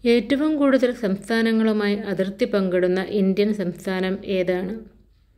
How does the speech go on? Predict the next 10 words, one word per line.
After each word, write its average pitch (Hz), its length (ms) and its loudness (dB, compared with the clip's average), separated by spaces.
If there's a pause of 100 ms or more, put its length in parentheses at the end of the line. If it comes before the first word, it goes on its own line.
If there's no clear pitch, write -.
(840)
ഉത്തർപ്രദേശാണ്. 202 920 0 (280)
ഒമ്പത് 214 360 2 (120)
സംസ്ഥാനങ്ങളുമായാണ് 180 1200 -2 (140)
ഉത്തർപ്രദേശ് 196 680 -2 (360)
അതിർത്തി 185 360 -2 (160)
പങ്കിടുന്നത്. 185 640 2 (3250)
ഇന്ത്യയുടെ 247 460 2 (120)
പക്ഷിമനുഷ്യൻ 214 800 -2 (160)
എന്നറിയപ്പെടുന്നത് 185 920 0 (280)
ആരെയാണ്? 190 560 -2